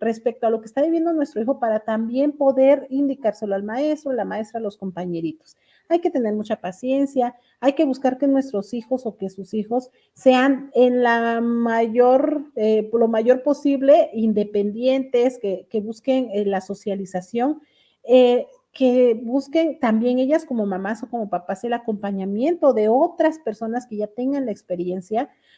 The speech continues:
porque a veces sienten que su mundo se les está acabando o que ya el vaso se está llenando, pero cuando conocen otros casos que pudieran ser más complicados y que son exitosos, dicen, "Bueno, yo puedo hacer mucho más", ¿no?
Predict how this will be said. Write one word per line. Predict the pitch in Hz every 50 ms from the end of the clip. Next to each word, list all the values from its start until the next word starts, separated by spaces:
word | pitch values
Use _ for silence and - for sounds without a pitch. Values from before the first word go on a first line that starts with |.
| _ _
porque | - 262 262 262 262 - 302 294
a | 226 240
veces | 240 254 269 - 311 294
sienten | - 294 277 269 302 294 277
que | 285 269
su | 269 - 262
mundo | 226 233 226 240 254 262 254 254 277 277 285 311
se | 302 - 254
les | 220 220 220
está | 226 220 - -
acabando | 233 233 - 247 233 233 240 254 262 262 262 277 285 294 269 -
o | 208 214 214 214
que | - - 226 220 220 220 220 220 214 208 208
ya | 208 233 226 226 240 254 262
el | 254
vaso | 240 233 247 254 262 277
se | 254 -
está | 233 - - 233
llenando, | 233 233 233 226 226 220 220 220 220 226 247 254 - _ _ _ _ _ _
pero | 240 247 262 254
cuando | 262 269 254 254 247 262 262
conocen | 254 247 240 247 269 269 - 311 302 294 294
otros | 294 294 294 294 285 277 - -
casos | _ - 254 247 240 - - 247 233 - _
que | - 226
pudieran | - - 202 202 226 254 311 349
ser | 339 - 269 247
más | 247 262 269
complicados | - - 262 254 220 202 - - 202 202 202 190 - 202
y | -
que | _ 202
son | 202 - 269 294 349
exitosos, | 349 339 - - 233 214 - _ 214 214 214 - - 220 440 523 - _ _ _ _ _ _ _ _ _ _
dicen, | 220 233 220 - 220 214 214 - - 185 202
"Bueno, | 220 - 208 196 175 - - - 214 - - _ _ 202
yo | _ 247 233
puedo | 240 - 254 240 214
hacer | 196 - - 214 202
mucho | 190 196 185 180 - 202 185
más", | 180 175 151 160 165 -
¿no? | 175 180 240 349